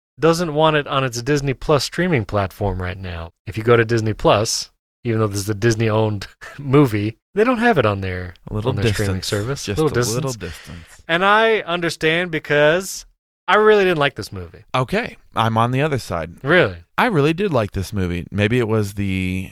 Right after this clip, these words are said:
Speaker 2: increased oxygen levels in the plane.
Speaker 1: Mm.
Speaker 2: I found this movie delightful.
Speaker 1: Delightful?
Speaker 2: Delightful.
Speaker 1: Na-, okay, Nate, first of all, Will Smith.
Speaker 2: Mm-hmm.
Speaker 1: We've talked about our love for Will Smith on this podcast. We've done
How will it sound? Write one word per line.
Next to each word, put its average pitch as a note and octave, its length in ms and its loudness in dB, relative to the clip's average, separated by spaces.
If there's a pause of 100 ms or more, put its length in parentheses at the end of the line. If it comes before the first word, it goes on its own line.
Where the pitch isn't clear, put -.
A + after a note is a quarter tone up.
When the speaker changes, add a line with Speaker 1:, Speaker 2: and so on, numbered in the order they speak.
(140)
Speaker 2:
increased A2 540 -2
oxygen A#2+ 480 0
levels B2 320 0
in A#2 120 0
the G#2+ 80 0
plane. C#3+ 460 -2 (300)
Speaker 1:
Mm. B2 800 -2 (160)
Speaker 2:
I A3+ 180 -2
found A#2+ 260 2
this D#3 160 -2
movie G3+ 220 -2
delightful. G3+ 600 -4 (280)
Speaker 1:
Delightful? C3+ 880 2 (160)
Speaker 2:
Delightful. A3 1000 0 (280)
Speaker 1:
Na-, E3+ 240 2
okay, C3 360 2
Nate, C#3 500 -2 (380)
first - 300 -2
of - 80 -12
all, - 100 -20 (160)
Will G#3 220 6
Smith. A#2+ 480 -2 (120)
Speaker 2:
Mm-hmm. G2 320 -10 (100)
Speaker 1:
We've B2+ 140 -4
talked E3 200 2
about C#3 180 4
our B2+ 60 4
love B2 200 2
for B2+ 80 -6
Will A#2 160 2
Smith A#2 340 -4
on G#2+ 140 -4
this A2 100 -6
podcast. G2+ 800 -6
We've A#2 180 -2
done B2+ 320 2